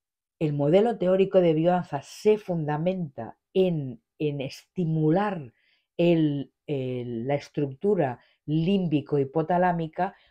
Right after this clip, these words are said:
para salir de alguna forma del estado de supervivencia, para poder a-, asumir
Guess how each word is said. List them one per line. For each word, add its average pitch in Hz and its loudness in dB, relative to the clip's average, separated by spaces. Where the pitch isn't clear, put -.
para 240 2
salir 180 -2
de 147 0
alguna 190 -2
forma 175 -4
del 160 2
estado 190 0
de 196 4
supervivencia, 151 -2
para 160 0
poder 202 2
a-, 160 0
asumir 175 -2